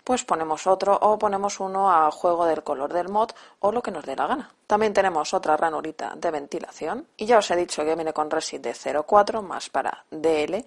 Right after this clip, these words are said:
y resis de cero ocho más para M T L. Pero aparte es compatible con todas las R P M de Smog,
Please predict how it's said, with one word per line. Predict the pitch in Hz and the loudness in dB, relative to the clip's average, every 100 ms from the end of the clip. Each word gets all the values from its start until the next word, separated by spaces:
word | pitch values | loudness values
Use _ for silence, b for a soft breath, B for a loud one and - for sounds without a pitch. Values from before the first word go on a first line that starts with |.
| b b b _ | b b b _
y | 262 | 0
resis | 247 220 - 233 | 2 2 0 -2
de | 170 | -2
cero | 147 - 156 151 | -4 -6 -2 0
ocho | 151 - 196 | -2 -4 -4
más | 175 156 | -2 -4
para | - 160 202 - _ | -4 -4 -4 -6 _
M | 214 170 | -6 -6
T | - - | -8 -12
L. | - 254 - - | -14 -16 -20 -2
Pero | 277 285 | 4 8
aparte | 262 233 220 | 8 6 0
es | - | -4
compatible | - 190 175 175 165 165 | -2 0 0 -2 -4 -4
con | 165 160 | -6 -4
todas | 165 160 | -2 0
las | 151 - - | -2 -6 -4
R | 196 190 165 | -2 -2 -4
P | 165 156 | -6 -8
M | 151 147 | -8 -12
de | 170 185 | -8 -6
Smog, | 214 156 147 | -6 -8 -8